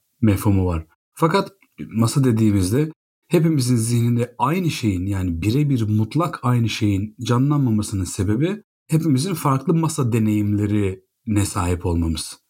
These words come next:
Bu da şu demek, ortak bir masa, masayı bir ortak iletişim kodu olarak kullanabilmemizin yolu onu soyutlayabilmekte geçiyor. Yani aslında masa dediğimiz şeyin adı masa değil. O bizim ona verdiğimiz isimlerden biri.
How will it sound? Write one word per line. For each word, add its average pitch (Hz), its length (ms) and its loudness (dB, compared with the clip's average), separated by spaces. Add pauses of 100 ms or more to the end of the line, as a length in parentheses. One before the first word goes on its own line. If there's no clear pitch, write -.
(180)
Bu 170 100 2
da 185 80 2
şu 185 180 0
demek, 139 300 0 (180)
ortak 139 520 0
bir 120 240 0 (100)
masa, 113 680 -2 (160)
masayı 131 420 0
bir 123 80 0
ortak 127 460 -2
iletişim 120 360 -2
kodu 147 240 -2
olarak 104 340 -2
kullanabilmemizin 104 800 0
yolu 156 360 -2 (220)
onu 147 200 2
soyutlayabilmekte 135 1200 0 (200)
geçiyor. 98 280 -2
Yani 113 200 2
aslında 135 340 -2
masa 165 340 -2
dediğimiz 127 420 -2
şeyin 127 140 0
adı 143 160 -2
masa 151 420 -2
değil. 92 240 -2 (200)
O 147 320 -2
bizim 139 260 -2
ona 135 200 2
verdiğimiz 117 520 0
isimlerden 110 720 -2
biri. 95 240 -2